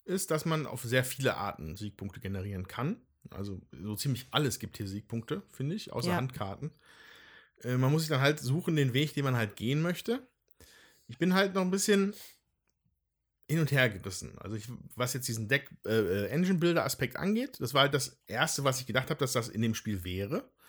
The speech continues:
Speaker 1: Und in den ersten drei, vier Partien dachte ich mir so, „Hm, ja, so eine richtig geile Engine kriegst du hier aber auch nicht gebaut“, ne?
Speaker 2: Das stimmt.
Speaker 1: So, weil das einfach die Mechaniken dann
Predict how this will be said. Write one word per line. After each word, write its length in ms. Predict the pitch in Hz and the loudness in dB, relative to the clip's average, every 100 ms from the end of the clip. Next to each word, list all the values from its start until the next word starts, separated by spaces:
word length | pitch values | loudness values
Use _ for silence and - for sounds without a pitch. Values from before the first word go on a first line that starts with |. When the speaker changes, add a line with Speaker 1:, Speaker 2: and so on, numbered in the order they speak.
| - - - | -20 -20 -8
Speaker 1:
Und 80 | 220 | 0
in 60 | - | 2
den 80 | 104 | 4
ersten 320 | 185 - 190 | 4 4 2
drei, 400 | 156 120 175 208 208 | 4 4 4 2 -4
vier 240 | - 180 | -4 -2
Partien 400 | - 139 - 196 | 0 -2 2 2
dachte 160 | 185 175 | 2 0
ich 40 | |
mir 60 | 175 | 0
so, 140 | 175 | 2
„Hm, 240 | 156 127 80 _ _ _ _ _ _ - - - _ - | 4 4 0 _ _ _ _ _ _ -20 -20 -20 _ -10
ja, 100 | 98 | -6
so 80 | 110 | -2
eine 220 | 104 - | -2 -4
richtig 340 | - - 196 - | -4 -2 0 4
geile 260 | 196 208 185 | 6 6 4
Engine 280 | - 180 185 | 2 2 2
kriegst 240 | - 190 | 0 0
du 40 | 165 | 2
hier 100 | 131 | 2
aber 140 | 127 | 2
auch 120 | - - | -2 -4
nicht 180 | 92 | -6
gebaut“, 460 | - 87 - - - | -6 -8 -8 -10 -8
ne? 100 | 117 | -4
Speaker 2:
Das 180 | 170 - | -4 -4
stimmt. 320 | 214 185 165 - - | -4 -6 -6 -14 -12
Speaker 1:
So, 160 | - 120 | -4 4
weil 180 | 127 139 | 6 6
das 120 | 131 | 6
einfach 200 | 135 135 | 4 2
die 100 | 135 | 2
Mechaniken 500 | 127 123 131 160 143 | 2 4 4 4 4
dann 280 | 139 135 107 | 0 0 -4